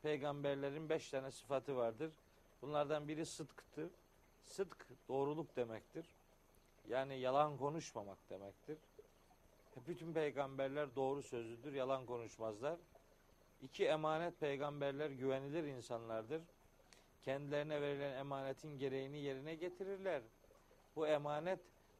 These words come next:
onlara vahyedilen bilgilerin insanlara ulaştırılmasını da kapsayan bir anlam içeriğine sahiptir. Üçüncüsü tebliğ, peygamberler ilahi vahyin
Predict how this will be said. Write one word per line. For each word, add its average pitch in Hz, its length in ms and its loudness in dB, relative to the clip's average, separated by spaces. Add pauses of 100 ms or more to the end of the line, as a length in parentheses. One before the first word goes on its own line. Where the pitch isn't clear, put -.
onlara 143 540 4
vahyedilen 135 960 0
bilgilerin 139 760 -2 (360)
insanlara 139 640 0
ulaştırılmasını 139 1080 -2
da 117 180 2 (420)
kapsayan 143 800 4
bir 147 160 0 (580)
anlam 139 340 2 (140)
içeriğine 117 580 -2
sahiptir. 104 640 0 (800)
Üçüncüsü 160 640 -4
tebliğ, 165 500 4 (440)
peygamberler 143 720 2
ilahi 135 580 2
vahyin 135 460 0